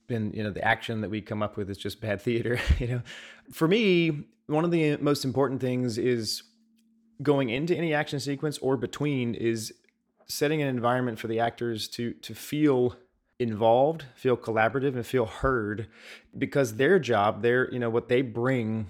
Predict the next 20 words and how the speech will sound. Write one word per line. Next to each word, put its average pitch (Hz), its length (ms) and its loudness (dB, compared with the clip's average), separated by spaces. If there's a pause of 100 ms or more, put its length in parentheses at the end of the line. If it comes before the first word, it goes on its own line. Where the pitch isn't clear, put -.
is 113 500 -2
the 113 100 -2
character 131 500 -4
arc 107 220 -2
and 110 120 -4
the 104 60 -4
depth 92 420 0
to 117 100 -6
these 107 200 -4
characters. 110 460 -6
Like, 98 100 -14
they're 113 140 -2
building 117 340 0
a 107 80 -2
world 101 640 0 (960)
from 127 300 0
which 120 260 -2
to 117 80 -4
draw 113 300 2
on 98 400 -4